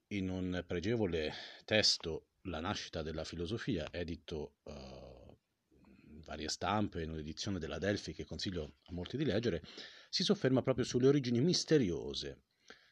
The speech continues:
della filosofia greca o della filosofia occidentale.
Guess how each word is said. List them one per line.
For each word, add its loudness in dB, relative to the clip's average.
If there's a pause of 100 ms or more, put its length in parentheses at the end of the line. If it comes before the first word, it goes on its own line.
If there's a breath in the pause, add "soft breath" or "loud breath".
(120 loud breath)
della 0
filosofia -2
greca -2
o 4
della 0
filosofia -4
occidentale. -6